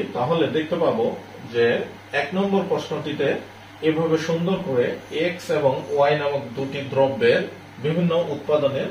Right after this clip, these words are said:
সম্ভাবনা সূচি দেওয়া থাকবে এবং গ নম্বরে উদ্দীপকের আলোকে উৎপাদনের সম্ভাবনা রেখা অঙ্কন করতে বলবে। অর্থাৎ এখানে একটি সূচি দেওয়া থাকবে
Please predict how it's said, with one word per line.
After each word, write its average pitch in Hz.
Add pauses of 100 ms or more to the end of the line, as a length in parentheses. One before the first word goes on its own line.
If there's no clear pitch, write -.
(200)
সম্ভাবনা 135
সূচি 143 (260)
দেওয়া 123
থাকবে 110 (640)
এবং 175 (320)
গ 135 (180)
নম্বরে 127 (460)
উদ্দীপকের 185
আলোকে 131 (560)
উৎপাদনের 160 (280)
সম্ভাবনা 151
রেখা 131 (160)
অঙ্কন 139
করতে 113
বলবে। 98 (540)
অর্থাৎ 175 (400)
এখানে 165 (120)
একটি 147
সূচি 175
দেওয়া 139
থাকবে 139